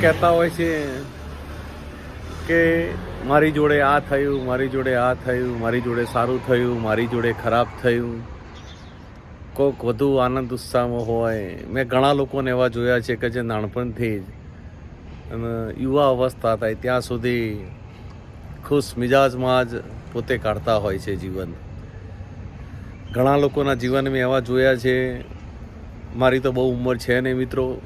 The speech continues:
સુડતાલીસ વર્ષ જ થયા છે. એટલે વીસ વર્ષ કદાચ ના સમજણમાં ગણી લો અને વીસ વર્ષ પછી કદાચ આપણને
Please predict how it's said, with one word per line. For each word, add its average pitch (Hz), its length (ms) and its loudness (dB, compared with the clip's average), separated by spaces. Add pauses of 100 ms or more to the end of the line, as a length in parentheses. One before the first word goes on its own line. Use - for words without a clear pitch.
(600)
સુડતાલીસ 131 500 2
વર્ષ 127 240 2
જ 123 60 0 (100)
થયા 123 340 4
છે. 123 120 -2 (1080)
એટલે 117 160 -4
વીસ 127 280 -2
વર્ષ 127 220 0
કદાચ 123 280 0 (100)
ના 123 100 4
સમજણમાં 131 640 0
ગણી 131 260 2
લો 127 140 2
અને 123 100 -2 (100)
વીસ 131 180 -4
વર્ષ 127 260 -4
પછી 120 280 -6
કદાચ 120 280 0
આપણને 123 300 -4